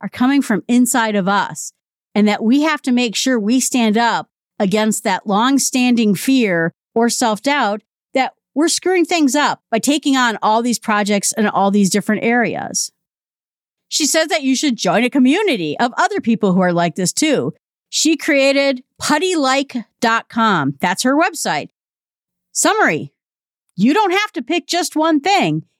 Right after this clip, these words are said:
if you are a generalist. You're able to do lots of things and use your skills in lots of different ways. Then learning becomes easier because you become good at learning. Two,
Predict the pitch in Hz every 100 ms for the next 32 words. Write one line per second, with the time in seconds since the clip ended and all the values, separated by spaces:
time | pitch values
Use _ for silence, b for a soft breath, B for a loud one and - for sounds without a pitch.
0 | _ 220 170 196 254 277 269 262 196 190
1 | 202 175 139 - 151 - _ _ _ _
2 | 190 247 370 277 269 254 233 214 285 349
3 | - 359 440 370 233 175 143 151 - -
4 | 202 196 277 311 320 302 - 254 262 254
5 | - 208 180 175 226 240 208 214 226 214
6 | 190 196 143 131 - - _ _ _ _
7 | 165 262 359 339 208 190 262 349 349 247
8 | 196 233 311 - _ _ _ _ 415 403
9 | 240 147 165 - 208 190 220 185 175 180
10 | 233 240 226 180 202 208 165 170 156 92
11 | 139 _ _ _ _ _ _ _ _ -
12 | 440 415 147